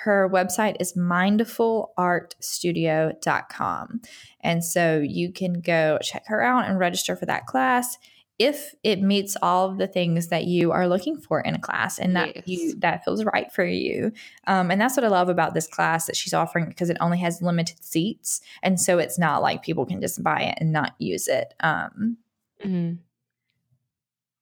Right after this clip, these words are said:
Speaker 2: I'm really excited for the way that she's teaching. It's very revolutionary.
Speaker 1: It is. It is. Like, and like I said, I love that interaction and that liveness of live workshops. So I think
Speaker 2: Mm-hmm.
Speaker 1: that's gonna be super awesome.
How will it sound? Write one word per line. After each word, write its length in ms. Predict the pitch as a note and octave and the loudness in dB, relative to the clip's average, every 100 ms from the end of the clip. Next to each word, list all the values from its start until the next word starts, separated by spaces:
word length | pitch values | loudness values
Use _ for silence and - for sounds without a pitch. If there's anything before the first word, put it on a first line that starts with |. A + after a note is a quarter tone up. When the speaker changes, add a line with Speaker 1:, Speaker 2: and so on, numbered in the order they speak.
| _ - - - | _ -20 -20 -4
Speaker 2:
I'm 120 | G3 | 0
really 180 | G#3 A3+ | 2 2
excited 500 | F#3 - E3+ G3 F#3 | 0 -2 0 2 0
for 120 | - | 0
the 80 | E3 | 0
way 140 | E3 E3 | 2 0
that 120 | E3 | -2
she's 180 | - - | -4 -14
teaching. 420 | - G#3 - E3 | -6 -4 -4 -4
It's 140 | E3+ | -4
very 260 | - G3 E3+ | -2 0 0
revolutionary. 840 | E3+ E3 E3+ F#3 - E3 E3 F3 F3+ _ _ _ _ | 0 -2 0 -2 -2 -4 -2 -2 -4 _ _ _ _
Speaker 1:
It 200 | B3 B3+ - | -2 -2 0
is. 440 | G#3+ D#4 D#4 G#3 | 0 2 0 0
It 120 | G#3 | -2
is. 500 | - F#3 B3+ F#3+ E3+ | -2 0 2 0 0
Like, 200 | G3+ G3+ G3 - - _ | 0 -2 -4 -12 -18 _
and 160 | G#3+ A3+ | 0 2
like 140 | A#3 | 0
I 40 | |
said, 220 | A3+ G#3+ - | 0 -2 -2
I 200 | F3 F#3+ | 0 2
love 280 | F#3+ F3 E3+ | 2 2 0
that 180 | D#3 - | -2 0
interaction 680 | E3 E3 D#3 - - A#3 | -2 0 -2 -4 -2 0
and 120 | A3+ E3+ | 2 0
that 160 | D#3+ | 0
liveness 1200 | D#3 D3+ E3 E3 E3+ E3+ E3+ F3+ G3 F#3 E3+ G3+ - | 0 2 2 2 0 -2 -4 -4 0 2 2 0 0
of 220 | E3+ E3 | 0 2
live 320 | E3 D3+ D#3+ | 2 2 0
workshops. 580 | - - - - - - | -2 -4 -2 -4 -4 -6
So 400 | - - C#3+ D#3+ F#3+ - - _ F#3 | 0 2 2 0 -2 -8 -20 _ -8
I 160 | F3 E3 | 0 2
think 80 | D#3+ | 2
Speaker 2:
Mm-hmm. 60 | D#3+ | -4
Speaker 1:
that's 120 | - | -6
gonna 120 | - | -10
be 60 | - | -8
super 340 | - - - | -8 -6 0
awesome. 580 | - - - - B3 C4+ | 0 -2 -6 -4 -4 -6